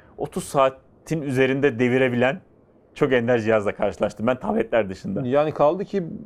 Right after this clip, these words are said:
Speaker 2: üç bin iki yüz miliamperlik bir pilden bahsediyoruz. Hani bu bü-, büyüklükte pile sahip cihazlar var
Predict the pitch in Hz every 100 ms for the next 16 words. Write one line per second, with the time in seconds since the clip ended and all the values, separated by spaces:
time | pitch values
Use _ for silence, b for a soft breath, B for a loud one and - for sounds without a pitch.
0 | - _ - 156 - 185 170 202 185 180
1 | 180 185 180 - 156 185 175 147 131 123
2 | 135 165 - 135 135 160 151 160 - 147
3 | 147 165 - 160 151 156 139 151 151 156
4 | 170 - 151 151